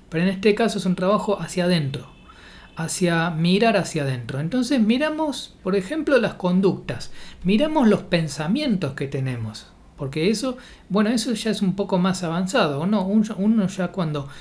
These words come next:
cuando practica meditación, uno se encuentra que tiene pensamientos y pensamientos y muchos pensamientos. Entonces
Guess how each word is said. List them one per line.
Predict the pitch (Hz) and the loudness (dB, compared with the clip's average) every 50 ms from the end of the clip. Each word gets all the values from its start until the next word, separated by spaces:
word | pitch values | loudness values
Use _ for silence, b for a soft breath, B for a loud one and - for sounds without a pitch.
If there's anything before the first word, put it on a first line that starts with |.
| B B B B | B B B B
cuando | - - 156 156 151 | -10 -8 -6 -4 -4
practica | 139 160 151 147 143 - 233 220 - 214 190 | -4 -4 -6 -4 -2 -2 -2 0 2 2 2
meditación, | 175 170 165 156 156 - 170 165 - - - 254 233 220 220 220 B B B B B B B | 2 2 0 -2 -2 -2 -2 -2 -2 -2 0 2 4 4 2 2 B B B B B B B
uno | 208 233 247 | 0 2 2
se | 214 220 220 | 2 2 0
encuentra | 190 185 214 233 240 226 285 254 190 180 | 0 2 0 0 2 2 0 0 -2 -2
que | - 151 | -4 -6
tiene | 139 - 165 165 170 170 160 151 139 131 135 - - - | -4 -2 -2 -2 -2 -2 -2 -4 -4 -6 -8 -10 -10 -8
pensamientos | 151 139 135 - 143 135 151 170 180 185 185 175 165 165 151 139 | -6 -6 -4 -6 -4 -2 0 2 2 2 2 2 0 -2 -4 -6
y | 156 | -6
pensamientos | 139 135 139 135 - - 143 151 175 185 185 175 170 131 - | -6 -6 -6 -6 -6 -6 -4 0 2 2 2 0 0 -2 -2
y | |
muchos | 165 180 185 - 190 185 | 0 0 2 0 0 -2
pensamientos. | - 185 156 135 - 160 156 156 151 139 123 110 113 110 - - B B B B B B B B B | -2 -4 -4 -4 -4 -4 -4 -4 -4 -4 -6 -8 -10 -14 -14 -14 B B B B B B B B B
Entonces | 165 160 170 165 220 233 214 - 262 226 - | -6 -4 -2 0 2 2 2 2 0 -2 -4